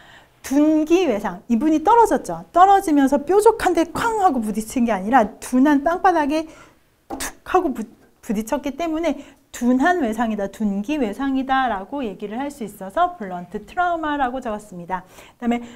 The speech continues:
트라우마 플레이스는 뭐 장소를 얘기하지만 여기는 지금 사고 내용을 적었죠. 오 미터에 폴다운을 했다. 그다음에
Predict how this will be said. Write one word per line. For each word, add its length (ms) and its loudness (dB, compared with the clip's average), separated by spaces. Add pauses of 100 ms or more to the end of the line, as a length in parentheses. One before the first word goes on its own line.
(100)
트라우마 400 4
플레이스는 800 -2
뭐 140 -4 (160)
장소를 540 2
얘기하지만 680 -2 (340)
여기는 360 -4
지금 160 -6
사고 240 -4
내용을 280 -4
적었죠. 440 -12
오 140 -8
미터에 560 -2
폴다운을 540 -2
했다. 300 -6
그다음에 380 -4